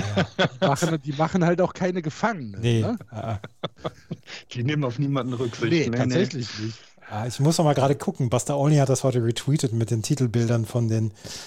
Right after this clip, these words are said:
Speaker 1: letzten Tagen von, äh, den, äh, Tabloids. Jetzt muss ich noch mal gerade gucken. Der twittert so viel, der Kollege.
Speaker 3: Wahnsinn, ne?
Speaker 1: Ja. Ah, hier.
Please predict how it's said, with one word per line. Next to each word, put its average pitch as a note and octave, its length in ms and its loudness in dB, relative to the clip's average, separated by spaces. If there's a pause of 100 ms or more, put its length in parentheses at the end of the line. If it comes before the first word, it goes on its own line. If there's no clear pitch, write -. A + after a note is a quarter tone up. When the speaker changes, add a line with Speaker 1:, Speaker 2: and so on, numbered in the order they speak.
(160)
Speaker 1:
letzten A#2+ 480 0
Tagen B2 560 2
von, A#2+ 340 2
äh, B2+ 160 -4
den, A2+ 400 0
äh, A#2 280 -2
Tabloids. B2 600 0
Jetzt A2+ 140 -6
muss A#2+ 140 -2
ich A2+ 40 -2
noch A#2 80 0
mal A2 140 -2
gerade A#2 260 -2
gucken. - 340 -8
Der G#2 200 -4
twittert - 400 -8
so - 100 -8
viel, G#2 480 -4 (480)
der A2+ 80 -12
Kollege. G2+ 580 0
Speaker 3:
Wahnsinn, G2 440 2
ne? B2+ 180 -2 (160)
Speaker 1:
Ja. G#2+ 300 0 (880)
Ah, D#3 180 4
hier. B2+ 260 4